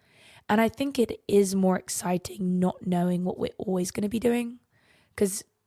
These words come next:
if you did get a printed out paper of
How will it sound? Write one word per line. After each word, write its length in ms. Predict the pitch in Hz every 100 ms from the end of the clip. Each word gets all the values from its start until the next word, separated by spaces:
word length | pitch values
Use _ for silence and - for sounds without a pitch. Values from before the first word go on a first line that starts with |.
| _ -
if 220 | 208 -
you 120 | 220
did 320 | 190 202 185
get 200 | - 196
a 40 | 190
printed 380 | - 196 196
out 300 | 196 185 185 - _ _ _ _ _
paper 500 | - 185 180 - 50 - _ - _
of 200 | 202 190